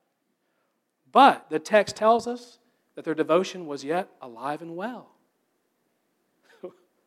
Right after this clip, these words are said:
Why? Because the things that were being done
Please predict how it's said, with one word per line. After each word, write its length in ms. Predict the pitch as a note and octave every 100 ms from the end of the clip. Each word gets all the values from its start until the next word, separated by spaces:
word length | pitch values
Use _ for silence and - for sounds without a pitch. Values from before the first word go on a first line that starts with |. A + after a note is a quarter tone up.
| _
Why? 380 | - C#4 B3 B2+ _ _ _ _ _ _ _ _ _ _ _ _ _ _ _ _ _ _ _ _ _ _ _ _ -
Because 240 | - D#3
the 60 | D3+
things 300 | E3+ E3 C#3+
that 220 | C3+ C3 _ _ -
were 60 | C3
being 220 | C#3+ C#3+
done 300 | D3+ G3